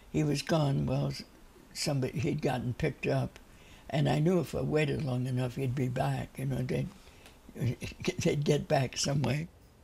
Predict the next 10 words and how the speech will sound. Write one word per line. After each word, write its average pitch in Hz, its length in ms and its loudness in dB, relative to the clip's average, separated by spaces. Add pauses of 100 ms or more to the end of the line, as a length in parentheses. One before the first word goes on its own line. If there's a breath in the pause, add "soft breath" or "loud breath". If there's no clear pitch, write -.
(640)
Every 170 240 6
Monday 160 420 8
morning, 135 720 4 (680)
we 147 160 6
would 147 200 2
go 160 200 6
over 156 220 2
to 160 80 -4
the 147 140 -2
prison, 147 640 0